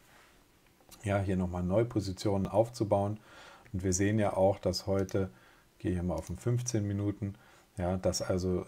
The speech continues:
ähm, hier seit, äh,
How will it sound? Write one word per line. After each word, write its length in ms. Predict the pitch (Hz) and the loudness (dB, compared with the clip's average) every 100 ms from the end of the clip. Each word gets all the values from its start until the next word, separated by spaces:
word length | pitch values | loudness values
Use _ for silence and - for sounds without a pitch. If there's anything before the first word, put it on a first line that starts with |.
| - | -4
ähm, 380 | 90 87 90 - | -4 -2 -6 -6
hier 320 | 95 95 87 | -4 -2 0
seit, 480 | 90 92 107 - - _ _ - - - _ _ _ _ _ _ _ - - _ | 2 2 2 0 -20 _ _ -20 -20 -20 _ _ _ _ _ _ _ -20 -20 _
äh, 60 | - | -14